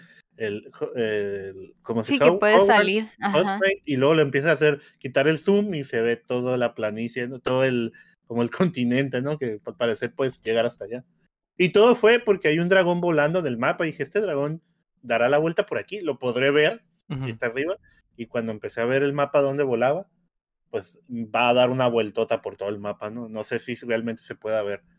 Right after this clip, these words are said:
Speaker 1: No,
Speaker 2: Sí.
Speaker 1: no lo
Speaker 2: Y, pues, también la historia de la vi-, la historia principal está curada, o sea, sí parece que es tu película,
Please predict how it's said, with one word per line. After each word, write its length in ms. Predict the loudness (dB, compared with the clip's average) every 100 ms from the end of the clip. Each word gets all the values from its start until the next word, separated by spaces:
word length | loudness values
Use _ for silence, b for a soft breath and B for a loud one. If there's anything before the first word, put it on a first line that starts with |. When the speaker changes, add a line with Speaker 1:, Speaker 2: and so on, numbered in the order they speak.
| _ _
Speaker 1:
No, 60 | -8
Speaker 2:
Sí. 340 | -6 -4 -6
Speaker 1:
no 80 | -6
lo 120 | -10 -12 _ _ _ _ _ _ _ -2
Speaker 2:
Y, 200 | 0 2
pues, 200 | -2 0
también 300 | 0 0 0
la 80 | -2
historia 580 | 0 0 2 2 2
de 440 | 2 0 0 -2 0
la 120 | 0
vi-, 120 | 0 0
la 180 | 2
historia 420 | 0 2 2 2 2
principal 680 | 2 2 0 2 4 4 0
está 640 | 2 0 2 2 4 2 0
curada, 440 | 2 4 4 4
o 40 | 2
sea, 160 | 0
sí 120 | 0 2
parece 400 | 4 4 0 -4
que 80 |
es 160 | -6 -4
tu 160 | -8 -2
película, 720 | -2 -2 -6 -6 -2 -2